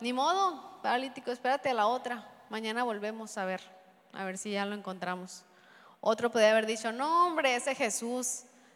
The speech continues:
siempre está ocupado para nosotros. ¿Para qué nos vamos a acercar?". Otro hubiera dicho, "Los privilegiados, los fifís son los que están ahí con Jesús,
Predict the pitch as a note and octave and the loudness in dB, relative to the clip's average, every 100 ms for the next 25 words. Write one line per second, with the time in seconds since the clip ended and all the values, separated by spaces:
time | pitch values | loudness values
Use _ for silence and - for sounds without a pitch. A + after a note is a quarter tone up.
0 | _ - B3 B3 C4 B3+ B3 A3+ G3 G#3 | _ -4 -2 0 2 2 0 4 6 6
1 | G#3+ G#3+ G#3 F#3+ F3+ F3+ F3+ F#3 F#3 - | 4 0 0 0 0 -2 -4 -4 -12 -14
2 | - _ _ _ _ - G3+ G3 G#3+ A3+ | -18 _ _ _ _ -4 -2 0 -2 0
3 | A3 A3 G#3+ G3+ F#3 - F3+ - - - | -2 -2 -6 -6 -6 -2 -2 -2 -16 -20
4 | - - _ _ _ _ _ _ _ _ | -20 -20 _ _ _ _ _ _ _ _
5 | _ _ - A#3 C#4+ D#4 C#4 B3+ B3 A#3+ | _ _ 2 6 6 6 4 4 2 0
6 | A#3+ A3 G3 A3 G#3+ A3 G#3+ G#3 F#3+ - | -6 -6 -2 0 0 -4 -4 -2 -4 0
7 | G#3 G3+ A3+ G#3 - - - - - - | 4 6 6 2 -4 -10 -18 -20 -20 -20
8 | _ _ - - A3 A3 A#3 G#3+ B3 C4 | _ _ -20 -2 2 2 2 -6 -2 -2
9 | B3+ B3 A#3+ - G#3+ G3+ G#3 G#3 G3+ G3 | -2 -4 -6 -8 -4 -2 0 -2 -4 -10
10 | - - - - G#3 G#3+ F3+ F#3+ F#3+ - | -18 -20 -10 -6 -4 -4 -8 -8 -6 -6